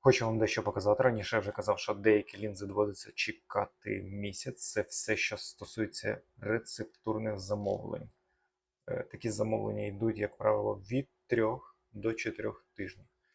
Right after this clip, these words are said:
Ось, до прикладу, в нас є замовлення. Це в нас лінзи для контролю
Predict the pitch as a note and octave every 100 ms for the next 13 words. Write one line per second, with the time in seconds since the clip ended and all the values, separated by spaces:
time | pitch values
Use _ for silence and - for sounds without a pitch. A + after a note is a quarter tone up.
0 | _ _ - C#3 B2+ - A2 A2 - C3+
1 | - A2+ A2+ G#2+ G#2+ A2 G#2+ - G#2+ G#2
2 | G#2+ F#2+ F#2+ G#2 G#2 G2+ A2 A2 G#2+ -
3 | A#2 A2 G#2 - A2 A2 G2 G2+ F#2+ G#2
4 | G#2 A#2 - D3+ C3+ - C3 B2+ C3